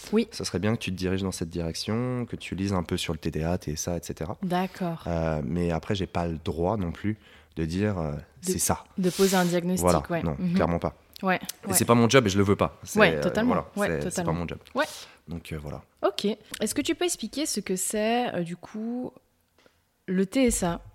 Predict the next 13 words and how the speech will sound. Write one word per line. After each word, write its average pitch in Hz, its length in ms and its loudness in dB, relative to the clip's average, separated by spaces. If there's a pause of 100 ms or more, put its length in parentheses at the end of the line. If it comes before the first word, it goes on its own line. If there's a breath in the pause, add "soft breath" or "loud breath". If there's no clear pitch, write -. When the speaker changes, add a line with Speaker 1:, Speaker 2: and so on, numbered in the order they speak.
(140)
Speaker 1:
En 190 100 4
quoi 302 240 6
il 214 160 6
diffère, 208 480 0
en 175 80 0
fait, 202 320 -4
euh, 165 380 2
de, 160 200 -8
d'autres 175 440 -4
troubles 202 260 -2
du 180 100 -2
développement ? 175 580 -2 (360 loud breath)
Speaker 2:
Euh, 92 640 2